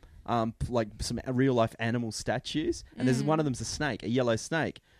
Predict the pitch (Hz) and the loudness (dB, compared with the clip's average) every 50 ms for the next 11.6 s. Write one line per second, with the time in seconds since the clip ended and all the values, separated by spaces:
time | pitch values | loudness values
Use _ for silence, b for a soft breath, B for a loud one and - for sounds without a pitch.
0 | b b 120 - - 156 180 165 160 147 - - 139 - 143 139 - - - 262 | b b -4 2 6 8 10 10 8 6 4 0 -6 -6 -8 -6 -6 -4 -2 -2
1 | - - - 123 - - - 453 381 254 247 247 247 277 302 - - 285 214 165 | -2 -4 -4 -6 -4 -4 -2 -2 0 0 -2 -2 -2 -4 -4 -6 -8 -10 -4 0
2 | 143 143 143 147 165 190 190 185 190 - - 160 165 156 175 220 190 - - 165 | 2 4 6 6 6 6 6 4 0 2 4 6 8 8 8 8 6 6 6 6
3 | 190 196 175 160 147 - - _ _ _ _ - - 131 139 170 - _ - 247 | 8 8 8 8 6 4 0 _ _ _ _ -10 -4 0 0 0 0 _ 2 2
4 | 233 - 131 123 113 113 123 143 156 - - 143 - - 147 127 117 - - - | 2 2 2 2 2 2 2 0 0 -4 -6 -6 -2 0 2 2 0 -2 -6 -16
5 | - _ _ 117 - _ _ _ - 139 131 139 139 151 147 110 120 127 135 139 | -20 _ _ -14 -14 _ _ _ 0 4 4 4 4 4 2 0 0 0 0 2
6 | 135 131 123 - - - - 151 139 131 117 101 113 120 127 131 131 117 107 - | 2 2 2 0 -4 -6 -4 -2 -2 -2 -2 -2 0 2 4 4 4 2 0 -2
7 | - 131 143 165 165 - - 107 95 90 92 90 - _ - 240 254 269 294 285 | -4 -2 -2 -2 -2 -4 -4 -2 -2 -2 -2 -4 -6 _ -8 -4 -2 0 2 2
8 | - 139 160 151 139 123 120 110 131 135 - - 156 131 - - - 143 135 127 | 4 4 4 6 4 4 2 2 -2 -4 -2 0 0 0 0 -2 -2 -4 -4 -4
9 | - 123 - - 123 110 101 95 - - - - - - - - 175 165 - 110 | -6 -8 -6 -4 -4 -4 -4 -4 -8 -12 -14 -14 -14 -12 -10 -8 -8 -8 -8 -8
10 | 107 98 95 - 101 98 - - - 190 180 123 95 85 82 - - _ b b | -10 -10 -10 -10 -12 -14 -10 -6 -4 -4 -2 -2 -4 -6 -8 -12 -16 _ b b
11 | b b b b b b - 120 139 151 135 76 | b b b b b b -4 -2 0 0 -2 -2